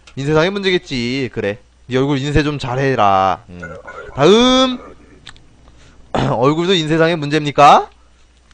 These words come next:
음, 여권을 제출하시라. 음, 전동일. 여광저우. 자,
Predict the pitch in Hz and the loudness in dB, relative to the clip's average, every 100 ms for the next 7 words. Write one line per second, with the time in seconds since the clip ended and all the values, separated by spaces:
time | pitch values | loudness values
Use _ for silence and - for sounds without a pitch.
0 | _ _ _ _ _ _ _ 110 92 87 | _ _ _ _ _ _ _ -18 -16 -12
1 | 113 147 156 135 151 143 185 156 87 80 | -8 -4 -4 -2 -2 0 2 2 2 -6
2 | - _ _ _ _ - 101 85 76 80 | -16 _ _ _ _ -20 -18 -16 -18 -20
3 | - - 143 160 160 123 101 123 - _ | -20 -6 -4 -2 -4 -4 -8 -10 -14 _
4 | _ _ _ _ _ _ _ _ _ _ | _ _ _ _ _ _ _ _ _ _
5 | _ _ 107 101 95 101 104 101 85 90 | _ _ -10 -8 -8 -12 -12 -10 -10 -10
6 | 156 - _ _ _ _ _ _ _ _ | -14 -18 _ _ _ _ _ _ _ _
7 | _ _ _ _ _ - 85 76 76 | _ _ _ _ _ -14 -12 -12 -18